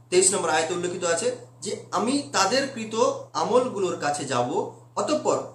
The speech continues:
তাদের সমস্ত আমলগুলো বিক্ষিপ্ত ধূলিকণার উপর নষ্ট করে দেব।" এরা কোন আমলকারী? এখানে কোন আমলকারীদের সম্বন্ধে আল্লাহ সুবহানাহু ওয়া তাআলা সতর্কবার্তা দিয়েছেন?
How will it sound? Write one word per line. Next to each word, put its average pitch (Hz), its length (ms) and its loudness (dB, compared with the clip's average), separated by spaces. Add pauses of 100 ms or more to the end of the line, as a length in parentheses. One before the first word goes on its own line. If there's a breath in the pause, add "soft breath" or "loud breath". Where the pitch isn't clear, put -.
(140)
তাদের 233 240 4
সমস্ত 294 580 -2 (160)
আমলগুলো 175 760 -2 (360)
বিক্ষিপ্ত 208 540 -4
ধূলিকণার 202 560 0
উপর 170 140 0
নষ্ট 156 300 -4
করে 143 200 -10
দেব।" - 160 -16 (1040)
এরা 190 120 0
কোন 254 240 -2
আমলকারী? 175 520 -2
এখানে 196 200 -6
কোন 233 180 -4
আমলকারীদের 220 500 -2
সম্বন্ধে 220 460 -4
আল্লাহ 202 180 0
সুবহানাহু 196 300 -4
ওয়া 170 100 -4
তাআলা 180 120 -8
সতর্কবার্তা 156 380 -6
দিয়েছেন? - 300 -12